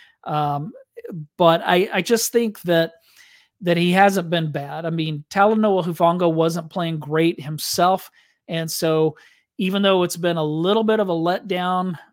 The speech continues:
uh, going from Hufanga to Brown, hasn't been that big. Uh, uh, I, like, I haven't noticed it as much. Um, have noticed it some, but not as much as you might have thought. So, um,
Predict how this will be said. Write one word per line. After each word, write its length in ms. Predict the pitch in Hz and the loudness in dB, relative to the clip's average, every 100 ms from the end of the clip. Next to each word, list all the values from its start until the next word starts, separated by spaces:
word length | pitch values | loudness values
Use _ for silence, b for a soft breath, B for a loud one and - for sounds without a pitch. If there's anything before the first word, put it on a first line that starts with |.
| - | -8
uh, 180 | 156 151 | -6 -4
going 340 | 165 170 165 | -4 -4 -4
from 300 | - 170 156 | -4 -6 -6
Hufanga 600 | 151 - 160 165 165 165 | -8 -4 -2 -2 -4 -4
to 80 | 151 | -8
Brown, 500 | 139 165 180 180 160 _ _ _ _ _ _ _ _ | -6 -2 -2 -2 -6 _ _ _ _ _ _ _ _
hasn't 440 | 202 320 359 226 160 | -2 0 0 -4 0
been 320 | 196 196 175 b b - | 0 0 -4 b b -12
that 480 | 143 180 185 196 - - 156 - | -4 0 2 2 -4 -16 -16 -4
big. 360 | 175 180 175 160 | 0 0 0 -4
Uh, 40 | 175 | -4
uh, 580 | 160 156 170 185 170 214 - - | -2 -2 -4 -4 -6 -8 -16 -12
I, 140 | 196 196 | -10 -6
like, 220 | 175 165 | -6 0
I 160 | 220 277 | 0 2
haven't 360 | 233 170 160 | 2 0 -2
noticed 460 | 156 165 165 156 170 | -4 -2 -2 -4 -6
it 160 | 160 - - | -8 -10 -6
as 340 | 165 170 151 | -4 -4 -4
much. 540 | 151 160 151 - - - b b b - | -4 -2 -4 -8 -16 -16 b b b -8
Um, 340 | 165 151 147 | -4 -4 -4
have 240 | 127 220 220 | 2 4 6
noticed 300 | 220 208 190 | 4 2 -4
it 80 | |
some, 280 | - 165 147 | -8 -6 -6
but 120 | 160 | -6
not 200 | 165 180 | -2 -2
as 120 | 190 165 | -2 -2
much 260 | 165 160 | -4 -4
as 300 | 160 156 143 | -4 -4 -6
you 80 | 151 | -6
might 260 | 151 147 147 | -4 -4 -6
have 100 | - | -10
thought. 520 | - - 151 - - | -8 -4 -4 -4 -8
So, 340 | - 151 151 b b b b _ | -4 -2 -2 b b b b _
um, 380 | 160 147 139 135 | -8 -6 -6 -10